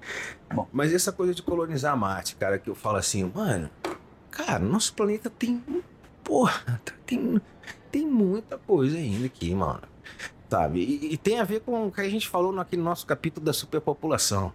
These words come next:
Speaker 2: sacou? Né? A gente sempre, a gente falou lá, o planeta tem, cara, muita coisa pra dar ainda, sacou? A gente não tá usando a quinta parte. Essa propaganda enganosa que fazem por aí,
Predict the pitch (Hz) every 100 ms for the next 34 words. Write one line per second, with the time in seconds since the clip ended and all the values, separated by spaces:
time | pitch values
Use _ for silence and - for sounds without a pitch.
0 | - - - 82 - - - - - -
1 | 90 104 95 131 - 143 113 123 117 -
2 | 135 131 131 98 98 - 135 170 - 247
3 | 247 254 - - 131 117 - - - -
4 | - 214 285 208 208 254 - 151 - 151
5 | 139 - 135 123 117 117 101 87 - -
6 | - - 98 107 143 190 220 - - 220
7 | 120 127 117 90 - - - - 190 -
8 | - 110 - 101 117 123 - - - -
9 | - 160 - 202 190 175 190 196 170 147
10 | 151 135 - 120 131 123 120 113 104 156
11 | 214